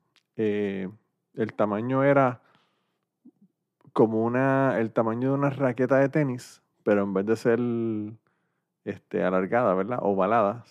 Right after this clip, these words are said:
eh, imagínense la redonda. Pues así. Eh,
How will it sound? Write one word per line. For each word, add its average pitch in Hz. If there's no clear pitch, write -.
eh, 87
imagínense 104
la 113
redonda. 90
Pues 101
así. 110
Eh, 95